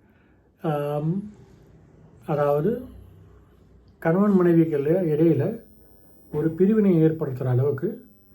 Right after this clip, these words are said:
ஏற்படுத்தி, தன் பக்கம் அந்த பொண்ணை வசப்படுத்தணும். ஆ, ஏன்னா சொத்து நிறையா இருக்கு, தன் பக்கம் வசப்படுத்திட்டா, அந்த மாதிரி சில காரியத்துல செயல்ல வ-, இறங்குறாரு. இறங்கி சில வேலைகளை செய்றாரு.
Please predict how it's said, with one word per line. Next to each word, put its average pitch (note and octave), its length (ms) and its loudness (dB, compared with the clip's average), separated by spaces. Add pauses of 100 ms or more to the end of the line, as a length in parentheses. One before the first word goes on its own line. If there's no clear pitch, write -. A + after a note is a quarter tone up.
(300)
ஏற்படுத்தி, F#3+ 580 0
தன் G3+ 240 0
பக்கம் G3+ 240 -2
அந்த F#3 140 2
பொண்ணை E3 280 0
வசப்படுத்தணும். C3 760 -4 (720)
ஆ, G3+ 80 -8
ஏன்னா E3 280 0
சொத்து F#3+ 340 0
நிறையா D#3 340 2
இருக்கு, A#2+ 400 -4 (840)
தன் G#3 180 0
பக்கம் G#3 300 2
வசப்படுத்திட்டா, F#3 600 0 (2250)
அந்த F3+ 200 0
மாதிரி F#3 240 2
சில C#3+ 520 -2
காரியத்துல D#3 840 -2
செயல்ல D3+ 340 0
வ-, B2 260 -2
இறங்குறாரு. C3 560 -6 (760)
இறங்கி C#3+ 380 -4
சில D#3 220 -4
வேலைகளை C#3+ 460 -2
செய்றாரு. A#2 320 -4